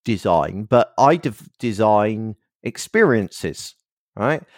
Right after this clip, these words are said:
<laughs> So, uh, uh, designing and shaping experience sometimes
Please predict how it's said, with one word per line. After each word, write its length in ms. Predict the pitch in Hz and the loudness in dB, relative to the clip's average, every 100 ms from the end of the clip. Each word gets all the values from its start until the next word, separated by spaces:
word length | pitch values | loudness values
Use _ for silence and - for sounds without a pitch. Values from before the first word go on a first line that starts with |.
| - | -16
<laughs> 60 | - 508 - - - - | -12 -12 -14 -20 -20 -14
So, 360 | - 160 147 147 - | 2 4 4 2 -2
uh, 80 | - | 0
uh, 180 | 127 62 - 131 | 2 0 -2 -8
designing 580 | - 131 156 196 202 143 | -6 0 4 4 4 0
and 100 | 127 | -4
shaping 460 | - 156 156 139 120 | -2 0 0 -4 -8
experience 800 | 113 - - 180 202 104 73 - | -10 -12 -2 2 2 0 -4 -6
sometimes 720 | 147 135 131 113 113 107 | -6 -2 -2 0 -2 -8